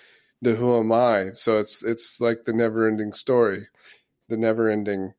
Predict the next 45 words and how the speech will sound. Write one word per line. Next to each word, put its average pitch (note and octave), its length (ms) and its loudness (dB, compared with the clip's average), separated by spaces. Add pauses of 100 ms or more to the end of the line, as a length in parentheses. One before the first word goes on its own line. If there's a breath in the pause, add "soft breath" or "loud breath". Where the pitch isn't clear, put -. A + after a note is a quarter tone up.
(160)
gift. A#2 440 -2
It's G#2 220 -6
the A2 120 -8
never-ending G#2 760 -4
question, G2+ 580 -4
but G2+ 160 -10
that's G#2 260 -2
exactly G#2+ 560 -2
how G#2 160 -2
we G#2+ 140 -4
describe A2+ 500 0
it. G2 160 -4 (560)
It's - 140 -8
like A2+ 180 -2
an G#2+ 260 0
infinite A2+ 640 -2 (480)
seed. G2 540 -4 (1120)
It's - 160 -10
the A2+ 80 -2
question G#2+ 460 0
that G2+ 140 -2
keeps - 360 -6
on G#2+ 380 0
giving. G#2+ 480 -4 (3000)
And D#3 140 2
it D3+ 80 0
hit F3 240 2
me F3+ 100 6
so E3 480 2
hard D3+ 540 2
when A#2+ 160 2
we C3 120 2
were B2 80 0
talking B2+ 540 0
about G#2+ 380 2
that G#2 240 2
on G#2+ 200 -2
the A2+ 140 2
other A2 160 0
podcast, A2 760 0
when A2 100 -4
we G#2+ 40 -2
were A2 60 -2
talking A2+ 320 -2
about, G#2+ 440 2